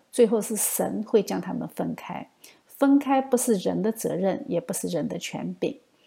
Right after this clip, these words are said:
而且他也认为大公教会是唯一的教会，也在政府之上。这就是后来天主教的教会观啊，在教会之外无救恩啊，这是他的理解。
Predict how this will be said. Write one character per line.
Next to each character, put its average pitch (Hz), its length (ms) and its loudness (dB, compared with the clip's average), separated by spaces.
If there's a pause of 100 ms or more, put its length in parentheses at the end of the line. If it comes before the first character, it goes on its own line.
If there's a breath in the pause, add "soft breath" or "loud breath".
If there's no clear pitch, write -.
(240 soft breath)
而 226 120 0
且 233 140 4
他 233 160 0
也 175 180 4
认 202 220 0
为 180 180 0
大 208 340 0
公 233 280 0
教 233 260 2
会 185 360 2
是 - 220 -2
唯 175 260 0
一 226 200 4
的 185 120 0
教 - 220 -4
会， - 360 -8
也 180 200 2
在 196 220 0
政 233 260 0
府 - 240 -12
之 202 200 -4
上。 196 400 -2 (300 soft breath)
这 339 120 0
就 330 140 4
是 294 120 2
后 294 160 4
来 226 180 4
天 254 260 2
主 160 140 -2
教 196 240 0
的 180 240 -4
教 220 260 0
会 214 280 4
观 220 440 2
啊， 175 300 -10
在 165 320 -4
教 226 220 2
会 196 280 4
之 226 300 0
外 220 440 0 (260)
无 175 260 -4
救 208 440 4
恩 214 300 2
啊， - 180 -8
这 214 100 -6
是 190 100 -6
他 196 180 -8
的 180 120 0
理 170 180 -4
解。 - 300 -8